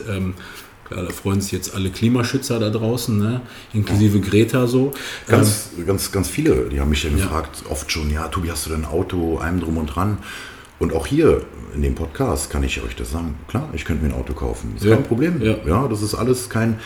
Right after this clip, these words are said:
Speaker 2: aber ich habe erkannt, äh, mehrere Aspekte. Einmal der körperliche Aspekt, dass dieses Laufen,
Speaker 1: Ja.
Speaker 2: diese Aktivität mir wirklich
Speaker 1: Safe.
Speaker 2: gut tut.
Speaker 1: Ja, Mann, das ist so geil.
Speaker 2: Und der entscheidende Punkt ist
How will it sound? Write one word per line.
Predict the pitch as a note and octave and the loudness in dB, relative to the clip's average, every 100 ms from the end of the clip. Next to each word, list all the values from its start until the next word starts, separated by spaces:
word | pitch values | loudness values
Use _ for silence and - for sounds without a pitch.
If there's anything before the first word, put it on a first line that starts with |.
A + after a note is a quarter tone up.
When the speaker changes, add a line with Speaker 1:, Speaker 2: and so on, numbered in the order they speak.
| - - - - - - - | -14 -14 -16 -16 -16 -16 -6
Speaker 2:
aber | F#2 F#2 F#2+ F#2 F#2 F#2+ - - - - | 0 2 2 2 0 -2 -10 -16 -18 -10
ich | - - | -4 0
habe | A2 - - | -2 -2 -6
erkannt, | D#2+ F#2+ A2+ F3+ - - - - | -6 -2 0 -2 -6 -14 -16 -6
äh, | D#2+ | 0
mehrere | D2+ D2 C2+ C2 | 4 4 4 0
Aspekte. | - - G#2+ G#2+ C#3 C#3+ D3 - | -4 -2 -2 0 2 2 0 -4
Einmal | D#2 C#2 | 0 0
der | C2 | 0
körperliche | - E2+ F2 F2+ D#2 | -2 -2 0 -2 -2
Aspekt, | D2+ - F2 - - - | -4 -2 -4 -4 -12 -4
dass | D2+ - | -4 -2
dieses | D2 C2 C2 | -4 -4 -2
Laufen, | C#2 E2 - A#2 B2+ G#2 | 2 2 2 -4 -4 2
Speaker 1:
Ja. | G2 | 2
Speaker 2:
diese | - | 2
Aktivität | D#2 - D2+ D2+ G2 - | -2 0 2 4 6 6
mir | F#2+ | 6
wirklich | D2+ A2+ G#2+ | 6 8 6
Speaker 1:
Safe. | F#2 | 8
Speaker 2:
gut | C3 - - - | 4 4 -8 2
tut. | C3 | 6
Speaker 1:
Ja, | D3+ | 8
Mann, | A2+ F#2 | 8 4
das | F#2 - | 0 2
ist | A#2 - | 0 8
so | C#3+ B2+ | 8 8
geil. | A#2 G2+ - F#2+ | 2 2 2 4
Speaker 2:
Und | F#2+ | 6
der | G#2+ | 6
entscheidende | G#2 C#3+ D#3 D3 | 4 2 2 2
Punkt | D3+ D3+ - | 4 4 6
ist | C#3+ D3 - | 4 4 -2